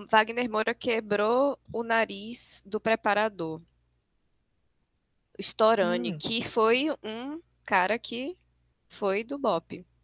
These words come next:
Speaker 1: Paulo Storani. Ele saiu do bop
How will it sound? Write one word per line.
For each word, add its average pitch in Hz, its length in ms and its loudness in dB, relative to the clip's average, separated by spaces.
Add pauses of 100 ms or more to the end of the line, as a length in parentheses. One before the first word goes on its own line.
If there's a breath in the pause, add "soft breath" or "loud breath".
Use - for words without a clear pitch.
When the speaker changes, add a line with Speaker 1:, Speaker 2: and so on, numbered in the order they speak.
(1120)
Speaker 1:
Paulo 202 240 4
Storani. 170 680 -2 (300)
Ele 175 160 -4
saiu 220 400 4
do 233 140 -4
bop 160 500 0